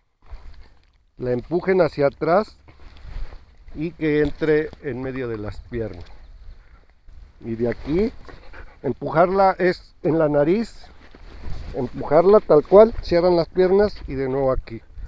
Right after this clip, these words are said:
Pueden ir haci-, haciendo ese trabajo.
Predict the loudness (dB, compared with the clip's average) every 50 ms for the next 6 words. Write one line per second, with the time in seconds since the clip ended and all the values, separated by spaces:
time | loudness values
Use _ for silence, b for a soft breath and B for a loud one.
0 | b b b b b b -4 -2 0 0 0 0 0 -2 0 0 0 0 0 -2
1 | -2 -4 -4 -6 -6 -6 -6 -4 -4 -4 -4 -2 0 0 0 0 0 -2 -2 -2
2 | -2 -2 -2 -2 -12 -8 -4 0 2 4 6 6 4 4 2 -4 -6